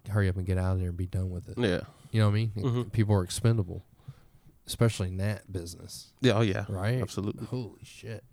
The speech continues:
Speaker 2: So I'm like, it's a matter of, I don't wanna blame someone,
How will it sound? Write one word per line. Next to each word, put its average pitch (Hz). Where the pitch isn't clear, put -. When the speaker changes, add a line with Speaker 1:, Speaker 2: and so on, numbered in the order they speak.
Speaker 2:
So -
I'm 95
like, 101
it's -
a 104
matter 98
of, 107
I -
don't 110
wanna 98
blame 110
someone, 120